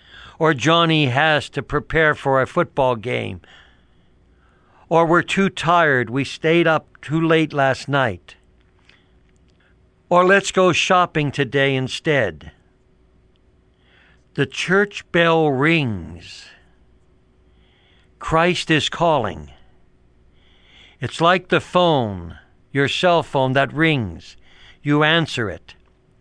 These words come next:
When that bell rings on Sunday morning,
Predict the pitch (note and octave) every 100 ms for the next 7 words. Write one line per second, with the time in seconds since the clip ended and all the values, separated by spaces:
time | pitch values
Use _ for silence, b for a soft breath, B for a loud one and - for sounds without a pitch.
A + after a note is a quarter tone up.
0 | B B B B B C#3+ D3 E3+ G3 C#3
1 | F#3+ F#3 F#3 D#3+ F3 F#3 D3+ E3 D#3 -
2 | F3 D#3+ D#3+ D3+ D3 F3 D#3+ B2+ G#2+